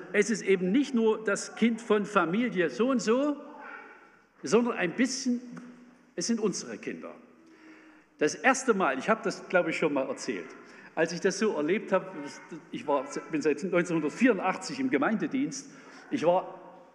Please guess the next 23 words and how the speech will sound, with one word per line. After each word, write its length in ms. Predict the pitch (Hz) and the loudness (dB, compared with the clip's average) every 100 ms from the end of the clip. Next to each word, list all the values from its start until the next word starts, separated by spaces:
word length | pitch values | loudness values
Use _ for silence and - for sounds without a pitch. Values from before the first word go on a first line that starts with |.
| - | -4
in 160 | 185 | -4
einer 320 | 180 220 226 214 | 2 2 2 2
der 220 | 202 226 | 0 0
ersten 360 | 269 - - | 0 0 -2
Gemeinden, 420 | 220 190 127 120 127 | -2 0 0 -2 -6
die 100 | 165 | -4
ich 80 | |
in 60 | 175 | -2
dieser 240 | 202 - | -2 -2
Zeit 280 | - 190 190 | 2 2 2
besucht 360 | 151 156 214 - | -2 -2 -2 0
habe, 140 | 196 | 0
das 140 | 147 131 | -2 -4
war 140 | 131 | 2
Auerbach 360 | 156 139 147 123 | 2 2 0 -4
im 100 | 113 | -2
Vogtland, 440 | 196 - 143 156 - - - - - 170 | -2 0 -2 -2 -8 -12 -14 -14 -4 0
und 160 | 170 | 0
es 140 | 170 170 | 0 4
gab 240 | 254 247 | 4 4
in 100 | 214 | 0
der 160 | 196 202 | 0 0
Gemeinde 760 | 151 170 220 196 196 202 185 | 2 2 2 2 2 2 -4